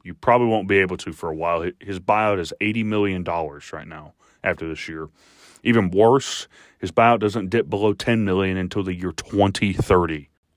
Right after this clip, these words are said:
I will be thirty-five years old when that's the case. Oh, my God. Just stressed myself out. Talk about a t-, deteriorating asset. As of today, A and M just had four freshmen get suspended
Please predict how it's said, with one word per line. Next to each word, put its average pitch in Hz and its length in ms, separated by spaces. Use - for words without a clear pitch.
I 117 100
will 123 160
be 117 160
thirty-five 117 800
years 104 220
old 90 420
when 90 160
that's 82 240
the 85 80
case. 78 380
Oh, 87 100
my 73 220
God. - 420
Just - 160
stressed - 260
myself 80 320
out. 85 180
Talk 151 220
about 123 200
a 92 60
t-, - 160
deteriorating 92 800
asset. 80 460
As 120 200
of 123 100
today, 95 640
A 107 100
and 107 100
M 107 100
just 104 160
had 98 160
four 117 260
freshmen 101 480
get 98 120
suspended 90 680